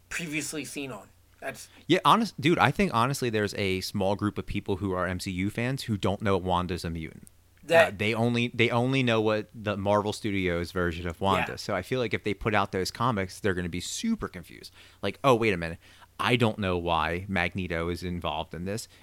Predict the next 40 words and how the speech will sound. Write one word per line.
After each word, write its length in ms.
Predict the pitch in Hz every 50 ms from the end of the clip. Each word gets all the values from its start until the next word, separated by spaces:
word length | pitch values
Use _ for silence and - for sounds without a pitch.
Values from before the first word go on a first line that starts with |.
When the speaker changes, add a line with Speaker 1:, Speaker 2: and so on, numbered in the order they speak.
| - _
Speaker 2:
Is 160 | - 120 101 92
Magneto, 640 | 95 92 95 95 98 98 92 92 90 92 92 98
like, 400 | 98 104 101 92 92 90 - - - - - -
her 240 | - 110 101 -
enemy?" 400 | 92 92 92 95 110 127 139 147 -
No, 160 | 135 165 123
Magneto's 460 | 90 92 95 107 123 165 220 147 117 -
her 100 | 101 82
dad. 480 | 76 101 127 123 - 57 64 - - - - - - -
Speaker 1:
Yeah. 140 | - - - - -
Speaker 2:
True, 360 | - - 226 147 123 131 - -
the 260 | 139 139 143 - -
enemies, 400 | 117 101 101 95 98 101 101 -
like, 180 | 117 107 - -
they 120 | 131 135
have 140 | 151 147 -
storylines, 500 | - 98 92 85 82 85 85 90 - -
but, 100 | - -
like, 240 | - 104 101 - - - - - - _ _ _ - _ _ _ - - _ _ _ -
I 80 | - -
think 220 | - - 143 139
there's 180 | - 127 117 107
a 60 | 107
contingency 480 | - - - 117 120 117 104 - 120 110
of 60 | -
people 260 | 123 117 - 107 95
who 160 | 82 107 104
don't 360 | 92 - 107 92 98 101 87
know 380 | - 98 92 90 87 87 87 - - -
the 220 | 113 104 95 98
Wanda 500 | 92 92 92 87 87 87 90 87 87 90 - - _ _ _ _ _ -
storyline. 560 | - - - 90 90 92 92 87 82 78 90 - _ _ - - -
So 200 | - - 117 107 92
that's 260 | 98 98 - - -
why 120 | 101 92
you 120 | 95 95 92
get 160 | 104 - -
that 180 | 98 92 85
seven-minute 520 | - - 104 90 85 87 85 90 90 87 69
refresher, 640 | 87 87 - - 92 80 - - - 107 113 117